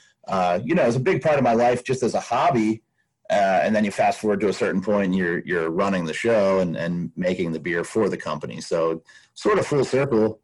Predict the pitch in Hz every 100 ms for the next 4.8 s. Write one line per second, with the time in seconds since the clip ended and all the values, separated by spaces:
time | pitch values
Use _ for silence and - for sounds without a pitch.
0 | - 98 101 98 98 98 90 - 95 110
1 | 101 87 107 110 85 - 90 87 80 82
2 | 82 80 80 82 90 87 - _ 123 -
3 | 165 127 107 104 107 95 85 85 78 73
4 | - 143 143 127 123 107 87